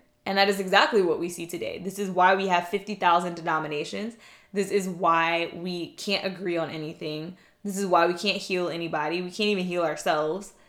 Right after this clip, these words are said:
This is why we struggle. This is why when people like Kanye pop up, we don't know if it's real or if it's fake. This is why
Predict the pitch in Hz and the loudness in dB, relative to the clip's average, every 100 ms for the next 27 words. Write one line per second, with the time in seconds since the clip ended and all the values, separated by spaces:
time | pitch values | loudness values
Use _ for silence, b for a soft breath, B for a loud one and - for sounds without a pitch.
0 | b b - 208 208 214 190 165 175 180 | b b -2 0 0 -2 -4 0 2 4
1 | 185 175 175 185 170 170 - - 175 165 | 2 0 -2 -2 -2 -6 -10 -8 0 0
2 | - - - 208 214 208 190 190 214 240 | 0 -8 -2 -2 0 0 4 6 6 4
3 | 233 - 233 240 240 208 190 - 185 185 | -2 -4 -4 2 4 6 4 0 -4 -2
4 | 190 175 165 151 147 - 147 156 - b | -2 -2 -2 -2 -2 -2 -2 -2 -4 b
5 | b b 185 240 254 269 220 208 214 214 | b b 0 4 6 6 8 10 10 8
6 | 208 175 175 185 190 185 180 180 185 190 | 2 0 2 6 6 4 4 0 -2 -8
7 | - 156 156 165 - b b b _ 185 | -6 0 0 0 -6 b b b _ -6
8 | 196 190 190 180 180 175 175 180 180 | -4 -2 -2 2 6 8 8 6 4